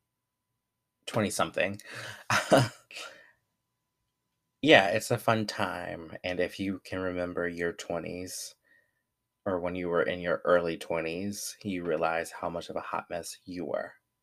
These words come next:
and how you didn't really have it together. I think that's universal, so no worries, no pressure. But there is a time,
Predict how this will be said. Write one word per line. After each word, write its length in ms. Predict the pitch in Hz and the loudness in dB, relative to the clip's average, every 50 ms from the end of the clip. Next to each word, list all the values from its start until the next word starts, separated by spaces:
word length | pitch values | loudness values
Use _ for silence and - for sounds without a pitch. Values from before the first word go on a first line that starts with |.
| _ _ _ _ _ _ _ _ _ _ _ _ - - | _ _ _ _ _ _ _ _ _ _ _ _ -10 -10
and 80 | 87 | -6
how 220 | - 90 87 87 85 | -2 -2 -2 -2 -2
you 240 | 90 85 92 104 | -4 -4 -2 0
didn't 200 | 104 80 58 55 | 0 0 -2 -4
really 200 | - - 69 69 | -6 -6 -6 -6
have 200 | - - 82 - - | -4 -4 -4 -4 -6
it 100 | - - | -8 -12
together. 500 | - - - - - - - - - - - _ _ _ _ _ _ _ _ _ - | -10 -8 -8 -6 -6 -6 -8 -8 -10 -12 -18 _ _ _ _ _ _ _ _ _ -6
I 60 | 101 | -4
think 160 | 95 104 110 | -2 2 4
that's 200 | 101 - - - | 4 4 4 0
universal, 760 | 104 98 92 - - - - - - - - - 78 - - _ _ _ | -6 -6 -6 -6 -6 -6 -6 -6 -6 -4 -4 -4 -4 -6 -8 _ _ _
so 560 | - - - - - - 67 71 80 - - _ _ _ _ _ _ _ _ - - - - - - - | -12 -8 -4 -4 -2 -2 -2 -4 -4 -6 -10 _ _ _ _ _ _ _ _ -20 -20 -20 -20 -16 -14 -6
no 280 | - 95 92 92 92 | 0 2 4 6 6
worries, 480 | 87 80 69 71 78 82 85 82 - 82 | 6 4 4 2 0 -2 -4 -6 -6 -8
no 80 | 80 | -8
pressure. 560 | 78 - - 87 - - 85 85 82 85 - _ _ _ _ _ _ _ _ _ _ _ _ _ _ _ _ _ _ _ _ - - - - _ | -8 -8 -8 -10 -8 -8 -6 -6 -6 -6 -8 _ _ _ _ _ _ _ _ _ _ _ _ _ _ _ _ _ _ _ _ -20 -20 -20 -4 _
But 140 | - 120 - | 4 8 10
there 100 | 127 120 | 10 10
is 220 | - - 185 175 | 10 6 6 6
a 80 | 185 - | 6 4
time, 840 | - - - - - 135 123 113 107 104 101 101 101 101 104 107 | 4 2 -2 4 6 8 10 10 10 10 10 8 6 4 2 -2